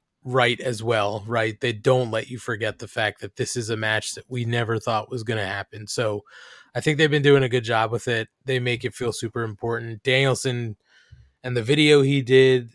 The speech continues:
saying, "You're gonna be in the fucking desert," you know, is fantastic. Um, so I think they've done a good job building to this.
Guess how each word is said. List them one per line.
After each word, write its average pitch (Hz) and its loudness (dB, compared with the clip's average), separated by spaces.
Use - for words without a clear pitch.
saying, 113 -4
"You're 117 -4
gonna 120 0
be 120 -2
in 117 -2
the - -6
fucking 120 -6
desert," 113 -4
you 123 -6
know, 110 -6
is 117 -8
fantastic. 104 -10
Um, 110 -6
so 151 -2
I 143 4
think 170 2
they've 170 4
done 170 6
a 165 4
good 151 2
job 143 2
building 135 4
to 127 -4
this. 104 -8